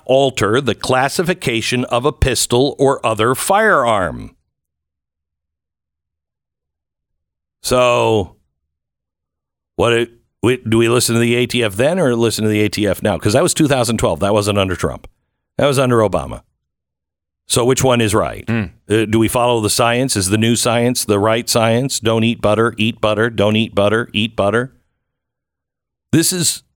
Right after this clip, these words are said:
Speaker 1: this is insanity. This is insanity.
Speaker 2: It's like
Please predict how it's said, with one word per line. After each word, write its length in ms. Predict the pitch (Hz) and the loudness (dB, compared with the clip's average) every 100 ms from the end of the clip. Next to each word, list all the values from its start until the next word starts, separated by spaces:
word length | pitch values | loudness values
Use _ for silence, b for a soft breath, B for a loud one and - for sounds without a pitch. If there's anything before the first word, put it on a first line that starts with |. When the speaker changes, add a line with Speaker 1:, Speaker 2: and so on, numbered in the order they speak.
| - | -4
Speaker 1:
this 260 | 123 156 | -2 0
is 260 | 196 - - - | 0 -2 -4 -4
insanity. 1080 | 123 113 - - - 127 127 110 110 104 - _ _ - | -2 0 0 0 0 -2 -2 -4 -6 -16 -20 _ _ -4
This 180 | 123 | 0
is 160 | 170 139 | 0 0
insanity. 1080 | 151 143 - - 131 123 107 71 57 - - _ _ _ _ _ _ 131 | -2 -2 -2 -2 0 0 -2 -4 -10 -14 -20 _ _ _ _ _ _ -6
Speaker 2:
It's 320 | 127 - - | -4 -4 -4
like 420 | 107 98 95 | -2 0 0